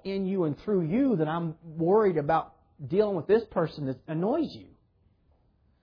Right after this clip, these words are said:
Maybe that person's in your life on purpose to annoy you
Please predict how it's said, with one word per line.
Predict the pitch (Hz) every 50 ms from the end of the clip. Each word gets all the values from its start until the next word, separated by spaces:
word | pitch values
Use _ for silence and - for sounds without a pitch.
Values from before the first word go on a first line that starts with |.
| _ _ _ _ _ -
Maybe | 151 202 254 269 233
that | 185 147 - -
person's | 202 196 - 196 170 180
in | 190 185
your | 185
life | 185 190 190 180 175
on | 170 165 147
purpose | - - 214 254 320 - 302 208 - - -
to | 165 135
annoy | 120 120 117 117 117 117
you | 113 120 123 139 196 196